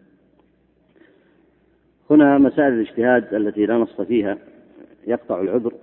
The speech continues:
العلماء جعلوا نوعا مما يسوغ فيه الاجتهاد فسموه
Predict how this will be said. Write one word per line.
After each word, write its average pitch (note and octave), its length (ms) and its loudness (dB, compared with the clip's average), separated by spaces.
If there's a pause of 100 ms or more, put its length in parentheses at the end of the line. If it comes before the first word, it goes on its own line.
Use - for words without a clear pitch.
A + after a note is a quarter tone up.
(380)
العلماء B2+ 640 0 (800)
جعلوا A#2 520 -2
نوعا A#2+ 320 -2
مما G#2 440 0
يسوغ G#2 320 -4
فيه G#2 120 0
الاجتهاد G#2 460 -4
فسموه A2 720 -4